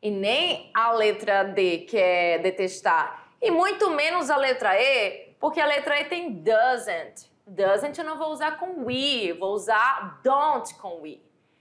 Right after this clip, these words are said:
Portanto, de todas as alternativas aí, a única que seria correta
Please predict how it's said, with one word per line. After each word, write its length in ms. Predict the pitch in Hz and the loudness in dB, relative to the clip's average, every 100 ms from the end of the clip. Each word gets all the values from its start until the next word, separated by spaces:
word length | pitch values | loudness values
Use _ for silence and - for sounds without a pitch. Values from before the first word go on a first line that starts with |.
| _ _ _ | _ _ _
Portanto, 680 | 415 453 440 392 302 302 302 | 0 0 0 0 0 0 -4
de 140 | 254 | -10
todas 320 | 294 294 277 294 | -2 -2 -2 -4
as 160 | 277 | -4
alternativas 640 | 269 285 262 254 254 277 247 | -4 -2 -2 -2 -2 -2 0
aí, 500 | 277 294 339 - _ _ - | 2 0 -2 -6 _ _ -2
a 180 | 277 294 | 2 2
única 220 | 311 311 | 0 -6
que 80 | - | -6
seria 240 | 302 294 | -4 -2
correta 600 | 285 277 254 233 240 269 | 0 2 2 2 2 -2